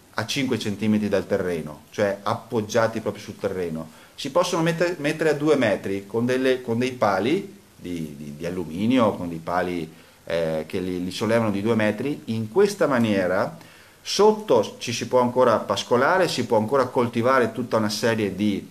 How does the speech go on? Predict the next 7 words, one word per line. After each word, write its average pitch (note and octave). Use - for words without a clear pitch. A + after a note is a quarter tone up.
eh, E2+
eh, C#2+
di E2
frutta, A#2
verdura G2+
e G2+
ortaggi, D3